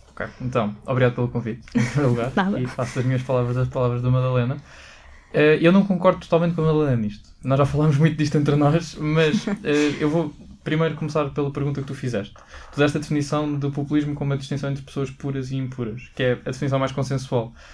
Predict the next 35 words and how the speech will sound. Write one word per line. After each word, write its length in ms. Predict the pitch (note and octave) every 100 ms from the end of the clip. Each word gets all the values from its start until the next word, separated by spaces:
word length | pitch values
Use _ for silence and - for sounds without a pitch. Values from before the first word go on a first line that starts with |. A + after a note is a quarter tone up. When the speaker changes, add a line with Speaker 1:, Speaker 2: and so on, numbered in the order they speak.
| - - - -
Speaker 1:
Mas 100 | C3+
a 20 |
verdade, 360 | C#3 D3+ E3 D#3
e 100 | C3
isto 160 | B2+ A#2+
aqui 100 | C3
já 60 |
estamos 240 | B2+ B2 -
todos 220 | - -
fartos 260 | C3 B2+
de 80 | -
ouvir, 240 | B2 C3 C#3
é 100 | C#3
que, 320 | - C#3+ C#3
hum, 280 | C#3 C#3 C#3 - - - - -
o 100 | -
populismo 880 | B2+ D3+ D3+ E3 D#3+ D#3 D#3+ D#3 D#3 -
não 280 | C#3+ D3+ D3+
tem 120 | D#3
uma 140 | D#3
definição, 560 | D3 - D3+ D3 D3+ C3+
tanto 240 | B2+ B2
que 60 | -
tem 120 | C3+
piada, 300 | C3 C#3 B2
porque 240 | A2+ - C3
o 20 |
populismo 380 | C#3 C#3+ B2+ B2+
nasceu 420 | B2 - B2 A2 -
no 140 | - C3
século 280 | C#3 C#3+ C3+
dezenove, 360 | C3 A2+ G#2 - -
nos 140 | A#2+
Estados 220 | B2 B2+ B2
Unidos, 400 | A#2+ A2+ -